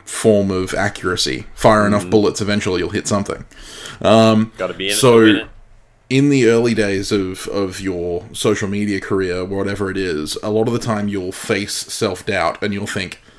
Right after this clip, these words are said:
Speaker 1: "My stuff's not good enough to show. I don't have the talent. I don't have the, the camera. I don't have the editing software. I don't have anything."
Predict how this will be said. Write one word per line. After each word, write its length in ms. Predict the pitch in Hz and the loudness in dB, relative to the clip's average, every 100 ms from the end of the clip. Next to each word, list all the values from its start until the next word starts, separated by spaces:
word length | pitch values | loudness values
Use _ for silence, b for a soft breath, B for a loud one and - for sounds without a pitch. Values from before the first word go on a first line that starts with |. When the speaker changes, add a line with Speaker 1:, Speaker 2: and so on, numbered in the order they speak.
| b b | b b
Speaker 1:
"My 180 | 107 117 | 0 0
stuff's 280 | - 117 - | 2 0 0
not 120 | 107 | -2
good 120 | 110 | -2
enough 180 | 101 95 | -4 -6
to 80 | 101 | -6
show. 500 | - 98 92 90 87 B B B - | -4 -4 -4 -6 -8 B B B 0
I 120 | 110 | 2
don't 120 | 110 | 2
have 180 | 107 104 | 0 -2
the 60 | 101 | -4
talent. 380 | 104 98 95 - | -4 -6 -4 -2
I 140 | 101 | -2
don't 140 | 101 | -2
have 260 | 101 98 92 | -4 -6 -6
the, 340 | 95 90 87 82 | -6 -4 -6 -8
the 120 | 104 | -8
camera. 440 | - 113 107 101 | -4 0 0 0
I 140 | 92 98 | -2 -2
don't 200 | 101 104 | -2 -4
have 260 | 98 98 | -4 -6
the 260 | 98 92 98 | -6 -6 -2
editing 360 | 113 113 107 101 | -2 0 0 -2
software. 520 | 101 95 98 90 87 | -2 -4 -4 -4 -2
I 80 | 101 | -2
don't 140 | 101 | -4
have 160 | 101 92 | -6 -4
anything." 440 | 107 101 95 | -4 -4 -8